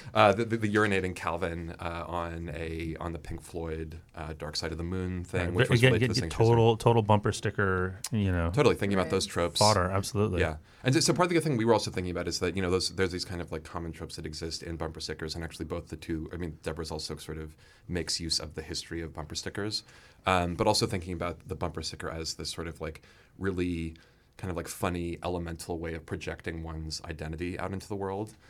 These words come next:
Speaker 1: And in particular, in places where there is kind of more of a car culture, that's sort of a way that people, you can, you can sort of tell from the constellation of their, like, seven things, be like,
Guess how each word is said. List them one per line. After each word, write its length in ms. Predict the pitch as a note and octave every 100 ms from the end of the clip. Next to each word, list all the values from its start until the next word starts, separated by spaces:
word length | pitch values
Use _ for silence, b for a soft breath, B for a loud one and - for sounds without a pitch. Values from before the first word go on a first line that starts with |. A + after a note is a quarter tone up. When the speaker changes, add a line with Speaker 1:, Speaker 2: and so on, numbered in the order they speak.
| b b b
Speaker 1:
And 100 | F2+
in 80 | F2
particular, 340 | - D#2+ E2+
in 60 | E2
places 380 | D#2+ D#2+ D#2+ D#2+
where 100 | E2
there 140 | D#2+
is 260 | E2 D#2 -
kind 160 | D#2+
of 80 | D2+
more 140 | D#2
of 80 | D2+
a 40 | D#2
car 220 | - G#2+
culture, 560 | - E2 - E2 E2 D2+
that's 220 | D#2+ D#2+ -
sort 220 | E2 D#2+
of 100 | D#2+
a 40 |
way 180 | D#2+ D#2
that 180 | D#2 D#2
people, 380 | E2+ D#2+ D#2+ D#2
you 100 | D#2+
can, 180 | F#2 E2
you 80 | F2
can 100 | F#2
sort 160 | F2
of 60 | D#2+
tell 200 | - D#2+
from 140 | -
the 80 | D#2
constellation 580 | - D#2 - D#2+ D#2 D#2
of 120 | D2+
their, 160 | D2+ D2+
like, 160 | D#2
seven 340 | - D#2 D#2+ D#2
things, 320 | D#2 D#2 D2
be 80 | D#2+
like, 220 | D#2